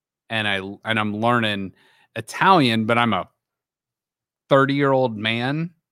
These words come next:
and I have to learn Italian, but I only know English, like,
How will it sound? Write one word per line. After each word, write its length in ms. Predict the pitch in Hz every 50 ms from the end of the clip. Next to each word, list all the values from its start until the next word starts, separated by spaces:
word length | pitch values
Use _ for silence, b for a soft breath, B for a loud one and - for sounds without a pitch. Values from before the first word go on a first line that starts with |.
| _ _ _ _ _ _ -
and 160 | 120 120 120
I 280 | 120 113 113 113 107 104
have 220 | - - 123 120 -
to 80 | - 120
learn 220 | 117 120 117 107
Italian, 460 | 98 - - 123 117 123 127 127 127
but 140 | 120 117 104
I 120 | 101 98 95
only 280 | 104 117 117 117 113
know 220 | 107 107 104 101 95
English, 580 | 107 113 123 127 131 135 139 135 - - - _ b b b b b
like, 220 | 113 107 - _